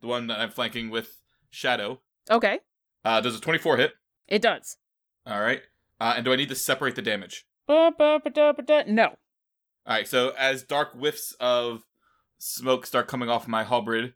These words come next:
Speaker 1: all right, so I'm going to be doing fifteen points of slashing and necrotic
Speaker 2: Okay.
Speaker 1: for the first swing. The second swing, we're coming back at him again. Uh, twenty-three.
Speaker 2: That hits.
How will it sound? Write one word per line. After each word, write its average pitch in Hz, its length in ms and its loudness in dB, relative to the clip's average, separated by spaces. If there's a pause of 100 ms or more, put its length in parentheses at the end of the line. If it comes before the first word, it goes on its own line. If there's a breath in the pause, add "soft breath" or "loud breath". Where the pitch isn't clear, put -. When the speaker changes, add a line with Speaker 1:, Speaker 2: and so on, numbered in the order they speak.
(260)
Speaker 1:
all 117 80 2
right, - 160 0
so 123 240 2
I'm 123 200 0
going 123 200 2
to 113 80 -6
be 120 100 0
doing 120 800 2 (160)
fifteen 143 400 -2
points 131 320 -4
of 113 380 2
slashing 123 440 -4
and 110 140 -6
necrotic 123 400 -4 (400)
Speaker 2:
Okay. 202 200 2
Speaker 1:
for - 40 4
the 113 60 -2
first 127 260 -4
swing. 117 240 -4 (920)
The 110 140 -8
second 127 400 -4
swing, 120 320 -10 (460)
we're 98 120 -8
coming 107 240 -6
back 104 200 0
at 104 180 2
him 101 80 -4
again. 110 400 -2 (540)
Uh, 113 180 4
twenty-three. 139 520 -4 (420)
Speaker 2:
That 175 180 4
hits. - 360 0